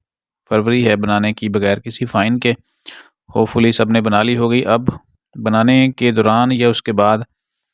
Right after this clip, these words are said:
जिन्होंने बना ली है, सबसे पहला मसला ये है कि डेट शीट को कैसे चेंज करना है।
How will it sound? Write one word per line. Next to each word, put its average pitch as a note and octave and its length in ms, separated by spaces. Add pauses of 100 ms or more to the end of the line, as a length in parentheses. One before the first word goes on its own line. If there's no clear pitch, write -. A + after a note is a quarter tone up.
(400)
जिन्होंने A#2+ 520
बना G#2+ 460
ली A#2 160
है, G#2+ 300
सबसे B2 300
पहला C3 260
मसला B2 280
ये A#2+ 180
है G#2+ 240
कि A2 440 (1800)
डेट B2+ 200
शीट C#3 180
को C#3+ 100
कैसे A#2 280
चेंज G2+ 280
करना F#2 300
है। A2 100